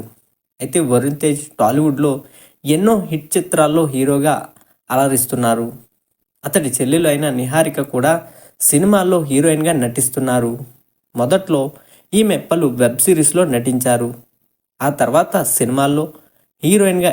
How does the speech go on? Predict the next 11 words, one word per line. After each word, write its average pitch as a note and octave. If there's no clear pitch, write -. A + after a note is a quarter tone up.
ఎంట్రీ B2
ఇచ్చి -
పలు E3
సినిమాల్లో C3
మెరిశారు. A#2+
ఇటీవల C#3+
ఆమె F3+
సినిమా D#3
ప్రొడ్యూసర్‌గా C#3+
కూడా B2
రాణిస్తున్నారు. B2